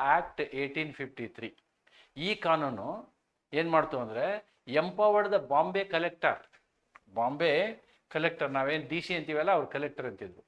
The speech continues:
To remove nuisance, ಏನಾದ್ರೂ ಉಪದ್ರವಗಳಿದ್ರೆ, ಎಲ್ಲಿ? In Bombay Harbor. ಬಂದರುಗಳಲ್ಲಿ ಏನಾದ್ರೂ ಜನರು ನ್ಯೂಸೆನ್ಸ್ ಮಾಡ್ತಿದ್ರೆ, ಭಾರತೀಯರು ನ್ಯೂಸೆನ್ಸ್ ಮಾಡ್ತಿದ್ರೆ,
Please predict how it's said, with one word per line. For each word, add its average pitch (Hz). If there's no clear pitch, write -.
To 170
remove 220
nuisance, 165
ಏನಾದ್ರೂ 165
ಉಪದ್ರವಗಳಿದ್ರೆ, 143
ಎಲ್ಲಿ? 175
In 151
Bombay 127
Harbor. 104
ಬಂದರುಗಳಲ್ಲಿ 165
ಏನಾದ್ರೂ 156
ಜನರು 147
ನ್ಯೂಸೆನ್ಸ್ 156
ಮಾಡ್ತಿದ್ರೆ, 131
ಭಾರತೀಯರು 139
ನ್ಯೂಸೆನ್ಸ್ 139
ಮಾಡ್ತಿದ್ರೆ, 151